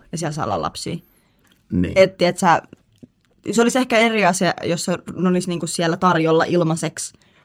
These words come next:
Speaker 1: Onkohan siinä sit eroa? Tiedätkö, jos on pöydällä tälleen ja sit joku viisivuotias, "Haa, vodka-shotti."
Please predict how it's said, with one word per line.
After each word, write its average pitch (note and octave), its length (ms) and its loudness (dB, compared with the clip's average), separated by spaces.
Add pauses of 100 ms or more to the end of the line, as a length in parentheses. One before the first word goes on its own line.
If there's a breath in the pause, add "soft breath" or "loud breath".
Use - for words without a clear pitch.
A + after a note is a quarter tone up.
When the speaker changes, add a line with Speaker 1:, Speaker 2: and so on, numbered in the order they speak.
(100)
Speaker 1:
Onkohan E3+ 280 -2
siinä E3+ 180 -2
sit F#3 200 -4
eroa? - 280 -6 (520)
Tiedätkö, F3+ 300 -2
jos F3 100 -4
on F#3+ 140 2
pöydällä F3 400 2
tälleen - 300 -2
ja E3 60 0
sit D#3 140 -6
joku E3+ 300 -4
viisivuotias, C3 540 -2
"Haa, F4+ 380 10
vodka-shotti." C4+ 540 0